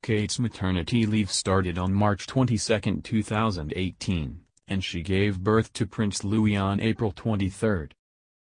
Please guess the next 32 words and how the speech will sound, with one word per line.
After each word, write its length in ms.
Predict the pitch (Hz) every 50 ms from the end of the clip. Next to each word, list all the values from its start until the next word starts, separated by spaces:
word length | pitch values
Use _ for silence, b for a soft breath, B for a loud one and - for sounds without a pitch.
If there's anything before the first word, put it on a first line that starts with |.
| _ _
Meghan 340 | 95 95 110 117 113 123 123
has 220 | 110 107 107 101 -
also 400 | - 123 131 135 - - 120 120
given 380 | 113 117 117 120 139 135 135
clues 420 | 127 - - 104 104 107 117 113 113
as 140 | 101 95
to 160 | - - 95 90
her 200 | 101 95 95 92
due 240 | 92 104 104 104
date 240 | 98 110 110 123 113 -
to 80 | 135
fans 500 | - - 123 117 107 92 80 76 76 82
when 200 | 90 90 90 87
on 280 | 85 82 85 87 87 87
royal 340 | 104 107 110 113 110 101 101
engagements 600 | 98 95 90 98 101 104 98 104 104 92 - -
earlier 400 | - 104 107 113 110 107 104 104
this 260 | 98 107 104 - - -
year. 340 | 92 92 85 76 65 69 - _ _ _ _ _ _ _ _ _ _ _ _ _
To 120 | - 113 101
one 340 | 98 95 101 107 110 110 107
she 160 | - 101 87
said 220 | - - 123 117
she 120 | - 127 120
was 220 | 110 117 110 92
due 240 | 101 107 107 107 101
to 100 | 104 92
give 280 | 87 101 101 90 90
birth 280 | 92 107 107 113 110 -
in 160 | 101 92 95
late 240 | 98 107 113 113 -
April, 480 | 110 113 131 131 - 107 87 78 78